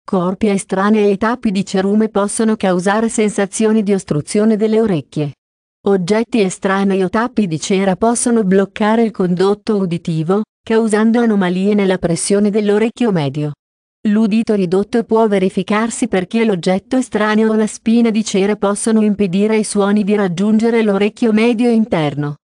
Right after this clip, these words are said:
Infezioni dell'orecchio possono causare l'accumulo di liquidi nel condotto uditivo o nell'orecchio medio.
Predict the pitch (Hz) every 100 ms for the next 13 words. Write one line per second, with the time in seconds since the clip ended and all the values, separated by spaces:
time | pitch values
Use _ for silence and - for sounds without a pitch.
0 | _ _ - 208 208 208 202 - 220 220
1 | 208 208 208 226 - 240 233 202 - 226
2 | 214 202 185 185 190 208 196 - - 226
3 | 233 233 185 180 208 208 240 226 214 170
4 | 165 196 190 196 208 190 196 202 - 208
5 | 220 214 202 208 208 226 - 240 175 139
6 | 147 147